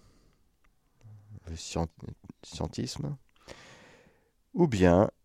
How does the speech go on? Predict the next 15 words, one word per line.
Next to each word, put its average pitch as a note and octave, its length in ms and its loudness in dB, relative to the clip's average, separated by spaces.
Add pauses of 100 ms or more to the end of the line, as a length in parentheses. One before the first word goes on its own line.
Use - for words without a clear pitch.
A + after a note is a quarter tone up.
(680)
espèce F#2+ 280 -6
de E2+ 100 -8 (120)
curiosité F2+ 680 0
malsaine. D#2 680 0 (1500)
Pour C#3 200 8
nous, D#2+ 240 4
chrétiens, - 520 0 (500)
nous F#2 140 -2
recevons F#2+ 640 0 (1000)
de E2+ 120 -2
la D2+ 200 0
révélation E2+ 720 0
de D#2 140 -4
Dieu D2 340 -10 (1500)
l'existence D#2 1120 -4